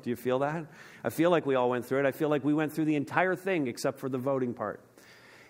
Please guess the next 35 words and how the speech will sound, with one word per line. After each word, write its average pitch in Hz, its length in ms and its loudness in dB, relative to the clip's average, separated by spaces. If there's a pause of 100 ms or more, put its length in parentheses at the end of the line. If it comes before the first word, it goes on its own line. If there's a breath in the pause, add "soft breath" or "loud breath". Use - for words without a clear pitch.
And, 143 360 2
and, 143 440 2
um, 139 300 0
having 165 300 2
just 185 200 0
gone 160 200 2
through 214 160 2
it 254 80 0
again, 160 180 0
I 147 60 2
was 135 160 -2
reflecting 185 540 0
back, 160 340 4
and 147 100 0
other 160 220 0
people 160 240 0
were 156 120 4
reflecting 156 420 0
back 151 240 2
to 139 80 -2
twelve 185 440 0
years 127 220 -2
ago 120 340 2 (340 loud breath)
when 143 280 2
Barack 147 360 4
Obama 156 380 4
was 135 140 0
first 135 300 -4
elected 131 420 0
as 120 100 -2
president 127 360 -2
of - 20 0
the - 20 0
United 123 220 0
States. 185 340 0